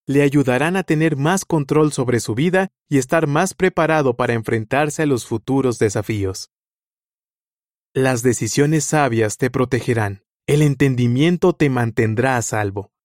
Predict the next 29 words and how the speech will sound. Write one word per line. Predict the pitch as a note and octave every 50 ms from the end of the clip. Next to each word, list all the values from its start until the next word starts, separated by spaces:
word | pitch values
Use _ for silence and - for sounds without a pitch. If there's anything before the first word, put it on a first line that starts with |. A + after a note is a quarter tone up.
| _ _ _ _ _ _ _ _ _ _ _ -
Proverbios | - A2+ G#2+ G2+ A#2 C3+ C#3+ C3+ D3+ D#3+ D#3+ D3+ C#3
dos | B2 A#2+ A#2+ - - _
once, | - C3 C3+ C3 A#2+ - - F#2+ - _ _ _ _ _ _ _
Nueva | - A#2+ C3 D3 D#3+ D#3 D#3+ D#3+
Traducción | - D#3+ C#3+ A#2+ A2+ G2+ - - - B2 A#2 A#2
Viviente. | A2+ G#2+ G#2 G#2+ G2 F2+ F#2 - - F#2+ _ _ _ _ _ _ _ _ _ _ _ _ _ _ _ _ _ _ _ _ _ _ _ _ _ _ _ _ _ _ _ _ _ _ _ _ _ _ _ _ _ _ _ _
Segundo, | - - - C3 G#2+ B2+ C3+ C3 A#2+ A2 G2+ F#2+ - _ _ _ _ _ _ _ _ _
descubra | - B2+ B2 A#2+ - - - F3 G#3 G3+ G#3+ G#3
lo | G3 F3+ D#3 -
que | C#3+ B2
la | A#2 A2
Biblia | A2 D#3+ F3+ D#3+ D3 B2 A#2
dice | C3+ E3+ F3+ - - D3+ C#3+
sobre | - D3+ C3+ B2+ B2+ B2 B2
el | A2+
futuro. | - - B2 - A#2 G#2+ G2+ G2+ F#2 _ _ _ _ _ _ _ _ _ _ _ _ _ _ _ _ _ _ _ _ _ _ _ _ _ _ _
Cuando | - - E3+ E3+ F3 F3+
se | - G3+
dé | G3 A#3 A3+
cuenta | - - G#3 G#3 G#3 G3 G#3 G3
de | D#3+ D3 C3+
toda | C3+ - F#3 F#3+ G3+ G3 G3+ G3
la | F#3+ F3+ D#3
sabiduría | - - D3+ C#3 C#3+ B2+ B2+ B2 A#2+ C#3+ D3 C#3+ B2+ A#2 A#2
que | - C3+ C3
hay | C3 C3+ B2+
en | B2+ A2+ G#2+
la | G#2 G#2
Biblia, | A#2 D3+ E3 D#3 D#3+ D#3 D#3 -